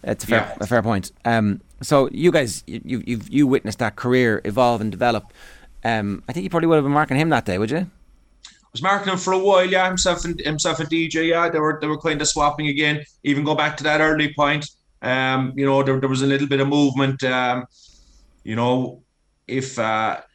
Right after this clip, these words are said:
Speaker 2: if you were being kind of starved the ball in your own position, they kind of had that license to rotate between the marquee players. Um, John Power was another one of them. So they, they had the,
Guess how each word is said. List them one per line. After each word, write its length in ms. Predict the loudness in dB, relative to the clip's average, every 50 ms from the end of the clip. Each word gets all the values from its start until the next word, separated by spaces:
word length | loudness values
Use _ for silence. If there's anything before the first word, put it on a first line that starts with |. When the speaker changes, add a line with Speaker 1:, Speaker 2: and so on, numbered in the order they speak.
| _ -14
Speaker 2:
if 60 | -8
you 80 | -6 -4
were 40 | -2
being 160 | -2 -2 -2
kind 200 | -2 -2 -2 -2
of 80 | -2 -2
starved 340 | -2 0 0 0 0 0
the 60 | 0 0
ball 260 | 0 2 2 2 2
in 80 | 2
your 100 | 2 2
own 160 | 2 0 0 0
position, 440 | -2 -4 -2 -2 -2 -2 -2 -4 -2
they 120 | -4 -4
kind 200 | -2 -2 -4 -2
of 80 | -2 -2
had 180 | -4 -4 -2
that 200 | -2 -2 -2 0
license 380 | 0 0 0 0 -2 -4 -4 -4
to 100 | -4 -2
rotate 420 | -2 -2 -2 -2 -4 -2 -2 -2
between 280 | -4 -4 -4 -4 -4 -2
the 60 | 0
marquee 440 | 0 2 2 0 0 -2 -2 -4 -4 -4 -2
players. 560 | 0 0 2 2 2 0 -2 -6 -8 -12 _ _ _ _ _ -12
Um, 640 | -8 -4 -4 -2 0 0 0 0 0 0 -2 -4 -6
John 280 | -4 -2 0 0 -2 -2
Power 260 | 0 2 4 4 4
was 160 | 4 2 0
another 300 | 0 0 2 2 4 4
one 180 | 2 2 0 0
of 80 | 0
them. 140 | -2 -2 -2
So 160 | -2 -2 -2
they, 180 | 0 0 0 0
they 140 | 0 -2 -2
had 200 | -2 -2 -2 0
the, 160 | -2 -4 -4